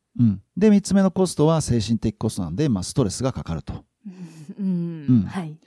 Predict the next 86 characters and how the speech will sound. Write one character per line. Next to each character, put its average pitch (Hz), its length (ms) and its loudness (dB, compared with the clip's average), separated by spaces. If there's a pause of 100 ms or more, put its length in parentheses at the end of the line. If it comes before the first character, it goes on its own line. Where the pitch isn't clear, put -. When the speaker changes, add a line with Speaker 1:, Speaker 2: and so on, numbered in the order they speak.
(640)
Speaker 1:
た 226 80 2
だ、 196 140 2
ス - 80 -6
ト 269 120 6
レ 247 80 8
ス - 140 4
っ 170 60 8
て - 160 4
い 175 60 6
う - 20 2
の 185 120 4
は、 196 300 4 (100)
ま 156 120 2
あ、 - 20 6
無 135 140 6
意 143 60 4
識 - 80 -2
的 151 160 2
有 151 100 6
能 143 160 4
状 139 120 4
態 113 140 0
に 104 60 2
な 113 100 2
る 107 60 2
こ 107 100 -4
と 107 120 -4
に 95 60 -4
よ 92 100 -4
っ - 20 -12
て、 175 400 2
ま 135 160 2
あ、 - 20 0
消 135 240 0
え - 20 4
ち 143 140 0
ゃ 151 40 6
う 175 40 4
っ 180 40 2
て - 120 -2
こ - 80 -2
と 82 80 -6
が 90 40 -4
あ - 20 -4
る - 80 -8
わ 110 80 -12
け - 80 -14
で 92 40 -10
す - 80 -8
ね。 123 300 0 (260)
Speaker 2:
う 262 60 -10
ん、 247 140 -12
ス - 100 -10
ト 381 140 -4
レ 415 100 0
ス - 160 -8
だ 311 60 -2
っ 294 40 -2
た 294 140 -4
も 262 120 0
の 247 100 0
が 220 100 -4
ス - 80 -8
ト 311 140 -8
レ 294 100 -4
ス - 60 -18
と - 80 -10
感 233 260 -6
じ 269 100 -4
な 302 120 0
く 339 120 -8
な 349 140 -4
る 233 300 -4
と 262 100 -6
い 240 40 -4
っ - 20 -10
た 233 140 -6
イ 220 80 -2
メ 220 100 0
ー 214 40 -2
ジ 185 120 -16
で 180 40 -14
し - 120 -16
ょ 175 40 -20
う - 60 -20
か？ - 160 -20